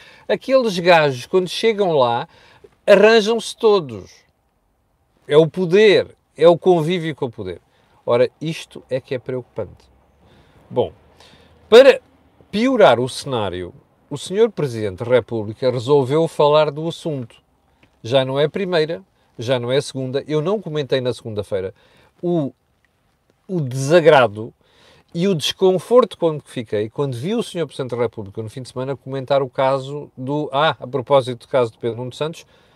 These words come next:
falaram sobre uma reação do doutor Marcos Mendes na televisão. Eu não a vi, vou ver antes de comentar. Mas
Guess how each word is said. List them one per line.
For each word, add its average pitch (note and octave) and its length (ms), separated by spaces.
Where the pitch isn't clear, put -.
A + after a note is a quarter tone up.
falaram D#3 580
sobre C3+ 280
uma C3 200
reação A#2+ 380
do B2 140
doutor A#2 300
Marcos A#2 280
Mendes A#2 300
na A2+ 160
televisão. F#2+ 400
Eu C3 120
não D3 140
a - 20
vi, D3+ 360
vou A2 200
ver C3+ 360
antes B2+ 200
de - 60
comentar. F#2+ 380
Mas D#3+ 380